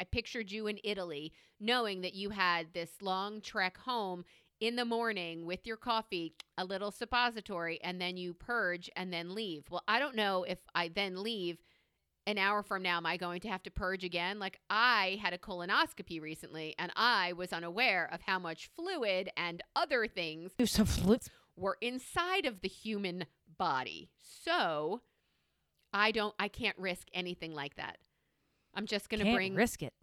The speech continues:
Speaker 1: I'm just gonna bring my Pro Vitalize with me everywhere I go, 'cause now you're gonna see those
Speaker 2: Well,
Speaker 1: ads
Speaker 2: I feel
Speaker 1: everywhere.
Speaker 2: like, I feel like you can try this at home. This is the home game.
Speaker 1: Yeah, let's
Speaker 2: So
Speaker 1: try it
Speaker 2: maybe
Speaker 1: at
Speaker 2: you
Speaker 1: home.
Speaker 2: ins-, you insert it for a couple of weeks and see how that works out.
Speaker 1: Absolutely not.
Speaker 2: Different,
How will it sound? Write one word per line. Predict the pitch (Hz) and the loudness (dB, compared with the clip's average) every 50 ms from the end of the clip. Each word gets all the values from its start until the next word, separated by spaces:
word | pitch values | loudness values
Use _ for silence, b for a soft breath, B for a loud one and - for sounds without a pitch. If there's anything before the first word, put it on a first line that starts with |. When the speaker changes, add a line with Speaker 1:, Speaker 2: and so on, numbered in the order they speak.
| _ _ _ _ _ - | _ _ _ _ _ -4
Speaker 1:
I'm | 185 180 185 180 | -4 -4 -4 -6
just | - 208 190 - - | -6 -6 -6 -4 -4
gonna | 208 185 190 | -2 -2 -2
bring | 185 185 180 175 170 175 175 170 | -2 -2 -2 0 -2 -4 -4 -4
my | 160 151 156 - | -2 -2 -2 -4
Pro | - - 208 196 185 | -2 0 0 0 2
Vitalize | 185 170 170 180 180 180 175 147 147 143 156 160 - | 4 2 2 2 2 0 0 0 0 0 -2 -4 -4
with | - 151 156 - | -6 -6 -6 -6
me | 170 170 151 147 | -8 -6 -6 -6
everywhere | 160 - 165 151 151 147 143 | -6 -4 -4 -4 -2 -2 -2
I | 143 147 147 | -2 -2 -4
go, | 147 131 127 123 143 151 | -4 -4 -4 -4 -6 -6
'cause | - 185 170 151 - - | -6 -8 -8 -8 -8 -4
now | 165 156 156 | -2 0 0
you're | 156 156 165 | 0 0 -2
gonna | 160 165 151 151 | -4 -4 -6 -6
see | - - 160 143 | -8 -8 -6 -4
those | 254 311 | 0 0
Speaker 2:
Well, | 311 294 285 | 2 2 2
Speaker 1:
ads | - - 269 | 0 0 -2
Speaker 2:
I | 285 285 - - | -2 -2 -2 0
feel | 349 339 | 2 2
Speaker 1:
everywhere. | 320 294 262 | 4 2 2
Speaker 2:
like, | 226 160 - - _ _ _ _ _ _ _ _ _ _ _ _ - - - | 0 -4 -8 -14 _ _ _ _ _ _ _ _ _ _ _ _ -20 -16 -6
I | - 254 269 269 | -2 -2 0 0
feel | 262 - - 277 269 254 | -2 -2 -2 0 2 2
like | 247 226 220 208 - 190 | 2 2 2 0 -2 -2
you | 190 190 | -2 -2
can | - - - 175 170 165 160 156 156 156 151 151 151 156 156 - _ _ _ _ _ _ _ _ _ _ _ _ _ _ _ _ _ 190 - - - _ - | -2 -2 -4 -2 -2 -2 -2 -2 -2 -4 -4 -4 -6 -6 -8 -10 _ _ _ _ _ _ _ _ _ _ _ _ _ _ _ _ _ -20 -20 -20 -20 _ -8
try | - - 180 165 165 | -2 0 0 0 0
this | 160 160 151 - | 0 -2 -2 -2
at | 151 139 | -4 -2
home. | 139 151 123 113 113 - | -2 -4 -4 -6 -6 -6
This | 175 196 - - | -6 -8 -8 -10
is | 175 - | -10 -8
the | 165 147 | -6 -4
home | 147 127 113 214 | -4 -4 -6 -6
game. | - 104 190 226 | -6 -4 2 4
Speaker 1:
Yeah, | 220 208 196 | 6 6 6
let's | 202 233 240 - - | 4 2 0 0 0
Speaker 2:
So | 214 208 | 4 6
Speaker 1:
try | 233 220 | 8 8
it | |
Speaker 2:
maybe | 220 220 - | 8 6 2
Speaker 1:
at | 226 | 0
Speaker 2:
you | 226 220 | 2 2
Speaker 1:
home. | 208 190 | 2 0
Speaker 2:
ins-, | 185 - - - | 0 -4 -8 -2
you | - 226 247 240 233 | 2 4 6 8 8
insert | 233 233 220 - - 302 269 262 254 | 8 8 6 6 10 12 12 12 10
it | 247 - | 8 6
for | - - 233 220 | 4 4 4 4
a | 208 | 4
couple | - 220 202 - 196 | 4 2 2 2 2
of | 196 185 | 2 4
weeks | 185 190 190 185 - - - | 4 4 4 2 0 -4 -10
and | 170 - | -12 -10
see | - - 190 180 | -4 -2 -2 0
how | 180 170 170 | 0 0 0
that | 175 165 - - | 0 -2 -2 -2
works | 165 165 196 | 0 4 6
out. | 196 202 170 | 6 6 6
Speaker 1:
Absolutely | 160 160 160 190 185 180 | 4 2 2 2 0 0
not. | 175 160 156 139 - | 0 0 0 0 0
Speaker 2:
Different, | - 190 - 190 170 | 0 -2 -2 -4 -8